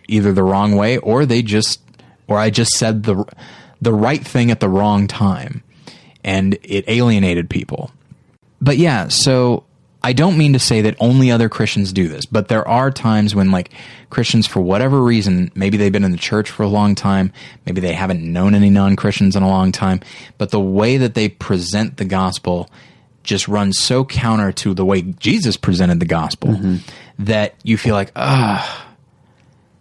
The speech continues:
Speaker 1: I, I've been working so hard to do this right, and now you, this person comes along and with two sentences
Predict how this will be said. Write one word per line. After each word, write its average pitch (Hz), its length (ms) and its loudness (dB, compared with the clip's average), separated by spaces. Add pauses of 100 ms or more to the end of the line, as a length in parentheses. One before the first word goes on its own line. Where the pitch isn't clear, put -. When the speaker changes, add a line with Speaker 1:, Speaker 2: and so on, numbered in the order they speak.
(460)
Speaker 1:
I, 123 220 -2
I've 113 180 -4
been 110 160 2
working 104 300 0
so 113 280 -2
hard 98 440 -2 (160)
to - 100 -8
do 95 200 -2
this 95 240 -4
right, 87 360 -2
and 92 200 -6
now 95 520 -2
you, 95 340 -8
this 98 180 -6
person 101 300 -4
comes 101 240 -4
along 90 420 -4 (420)
and 98 180 -4
with - 360 -6 (1040)
two 143 240 2
sentences 101 880 -2